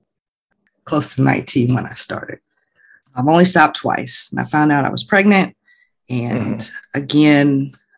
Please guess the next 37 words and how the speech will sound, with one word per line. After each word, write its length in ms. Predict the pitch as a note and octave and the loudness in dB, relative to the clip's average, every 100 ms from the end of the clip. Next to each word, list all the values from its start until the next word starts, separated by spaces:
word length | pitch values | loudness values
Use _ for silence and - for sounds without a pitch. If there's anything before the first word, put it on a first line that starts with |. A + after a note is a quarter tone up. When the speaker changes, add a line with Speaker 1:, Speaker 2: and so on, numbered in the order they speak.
| - | -8
Speaker 1:
um, 640 | C3 B2+ - - B2+ B2 _ _ _ _ _ _ _ _ _ _ _ - - | -4 -2 -4 -8 -12 -14 _ _ _ _ _ _ _ _ _ _ _ -10 0
well, 140 | E3+ | 4
actually, 560 | D#3+ E3+ D#3+ D3+ C#3+ C#3 - - - - _ | 4 4 4 4 2 0 -14 -20 -20 -20 _
that 100 | D#3+ D#3+ | 0 2
was 140 | D#3+ | 0
the 60 | C#3 | -2
second 360 | D#3 C#3+ G#2+ | -2 -2 -4
time. 360 | - F2+ C#2+ B2+ _ | -6 -6 -6 -10 _
The 80 | - | -12
first 320 | C3+ D#3+ D#3+ | 0 0 2
time 320 | - C#3+ C#3 C3+ | 2 2 2 -2
was 160 | C3 | -4
about 320 | B2 C#3 C3+ | -4 0 0
a 60 | B2+ | 0
week, 340 | B2+ D3 D3+ - - - _ _ _ _ _ | 2 2 2 -6 -14 -20 _ _ _ _ _
maybe 320 | F#3+ G3+ F#3 E3+ | -4 0 4 4
a 60 | |
week 180 | E3 D#3 | 4 0
and 100 | C#3+ | 0
a 40 | |
half 280 | D3 C#3+ C3+ | 0 0 0
or 40 | C3 | -4
so 400 | - B2+ A2+ A#2 - - - - | -6 -4 -6 -10 -18 -18 -18 -6
after 320 | C3 C3+ C3+ | -6 -2 -4
I 360 | F#2 A#2+ A2+ A#2+ | 0 0 0 -2
broke 300 | B2 C#3+ B2+ | -2 -2 0
my 140 | C3+ | -2
nose 300 | C3 A#2 B2 | -2 -2 -4
in 60 | C3+ | -8
a 40 | |
car 200 | B2 A#2+ G#2+ | -6 -4 -2
accident, 460 | - - A2 G#2+ | -4 -8 -8 -8
and 120 | B2 A#2+ | -4 -4
I 60 | A2 | -2
was 180 | A#2+ | -6
doped 300 | A#2 B2 A#2 | -2 -2 -2
up 200 | A2 F#2+ | -6 -6